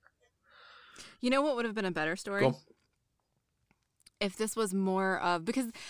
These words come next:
Speaker 1: there was a slight twist where Felicity was an angel in training.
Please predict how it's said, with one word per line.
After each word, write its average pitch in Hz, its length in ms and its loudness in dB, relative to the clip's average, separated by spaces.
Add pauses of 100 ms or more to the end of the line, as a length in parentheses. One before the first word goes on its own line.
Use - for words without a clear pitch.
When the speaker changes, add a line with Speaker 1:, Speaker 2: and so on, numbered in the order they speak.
(140)
Speaker 1:
there 311 160 6
was 294 200 6
a 294 80 2
slight 247 360 4
twist 208 540 0
where 185 580 0 (560)
Felicity 190 560 -2
was 170 160 -4
an 175 100 -4
angel 165 260 -6
in 156 80 -8
training. - 360 -10